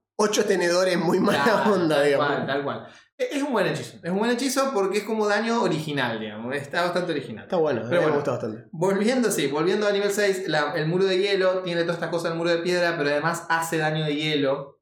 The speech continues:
Speaker 1: Sí.
Speaker 2: Hace daño de hielo cuando, eh, por ejemplo, corre a la gente o la gente se para o le pega al muro. Eso te, tienen daño, reciben daño de hielo. O sea, hielo mágico, no es solo un cacho de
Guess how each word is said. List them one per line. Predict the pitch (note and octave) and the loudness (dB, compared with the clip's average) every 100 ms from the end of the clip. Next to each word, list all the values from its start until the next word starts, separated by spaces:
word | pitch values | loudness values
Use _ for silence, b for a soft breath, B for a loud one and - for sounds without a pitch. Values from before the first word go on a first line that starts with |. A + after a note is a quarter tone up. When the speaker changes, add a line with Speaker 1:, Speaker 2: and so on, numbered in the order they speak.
| _ - | _ -4
Speaker 1:
Sí. | A#2+ - - - | -4 -6 -20 -10
Speaker 2:
Hace | C#3+ E3 | -6 -2
daño | D3+ D#3 | -2 0
de | D3+ D3+ | -2 0
hielo | E3+ E3 E3 E3 | 2 2 2 0
cuando, | - D3+ D#3+ D#3 D#3 E3 - - _ _ _ | -4 -4 -2 -2 -2 -2 -6 -16 _ _ _
eh, | C#3 C3 B2 B2 B2 B2 - - | 2 4 2 2 -2 -4 -10 -8
por | C3+ | -6
ejemplo, | D3 D3 D3 | -4 -4 -2
corre | D#3 D#3 D#3 | -2 0 2
a | |
la | C#3+ | 0
gente | E3 D#3+ D#3+ E3 | 0 -2 0 2
o | D3+ | 2
la | - | 0
gente | E3 D3+ | -2 -4
se | - D3+ | -4 -2
para | D#3 D#3+ D#3 | 0 2 2
o | |
le | C#3 | 0
pega | - D#3+ D#3 | 0 2 2
al | C#3+ D3+ | 0 0
muro. | D#3 D#3 E3 D#3 | 0 2 2 0
Eso | C#3+ - C#3+ B2+ | -4 -4 -4 -4
te, | - B2+ B2 | -2 0 0
tienen | C3+ C#3 B2+ | -2 -4 -4
daño, | B2 A#2+ A2 G#2+ | -4 -4 -8 -12
reciben | A2 C#3 C3+ | -10 -6 -4
daño | C3 | -4
de | B2 | -4
hielo. | A2 | -6
O | |
sea, | A#2+ | -6
hielo | C3 C#3 C3+ | -4 -2 -2
mágico, | B2 B2 A#2+ | -6 -8 -10
no | B2 | -10
es | |
solo | B2+ A#2+ | -8 -8
un | A2+ A#2 - | -10 -12 -10
cacho | A2 - A#2 | -12 -10 -10
de | G#2+ | -10